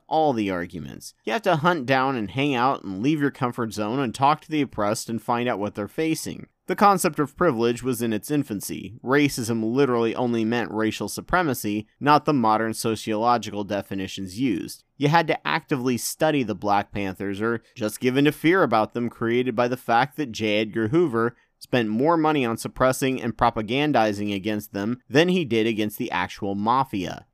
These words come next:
If your only interaction with the cops was positive or something you deserved because you were a white person, why would you think they were any different to any other citizen? T V and movies focused on fixing the worst and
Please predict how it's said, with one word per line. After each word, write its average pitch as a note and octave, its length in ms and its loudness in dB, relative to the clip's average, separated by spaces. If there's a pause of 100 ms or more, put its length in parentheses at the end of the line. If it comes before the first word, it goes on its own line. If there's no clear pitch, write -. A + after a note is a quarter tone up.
(160)
If C#3+ 160 0
your F3+ 180 4
only G3+ 320 2
interaction D3 560 4
with A2 140 -2
the G#2 80 -6
cops - 380 0
was A2 120 -2
positive C3 640 2
or F2+ 220 -4
something G2+ 400 -2
you G2 100 2
deserved C3+ 500 0
because G2+ 540 -2
you G2+ 180 -4
were F#2+ 160 -2
a F2+ 60 0
white B2 300 0
person, D3 460 -2 (120)
why F#2 260 2
would C#3 220 2
you E3+ 80 2
think F3 240 -2
they F#3 100 2
were F3 140 2
any E3+ 220 2
different D3 420 -2
to - 160 -2
any F#3 300 -4
other G#3 260 2
citizen? F2+ 680 -4 (200)
T G#3+ 180 -2
V D#3 200 4
and B2 120 4
movies C#3+ 400 2
focused C3 360 -2
on B2 140 2
fixing A#2 400 -6
the A2 80 -2
worst A#2+ 400 -2
and G2+ 280 -6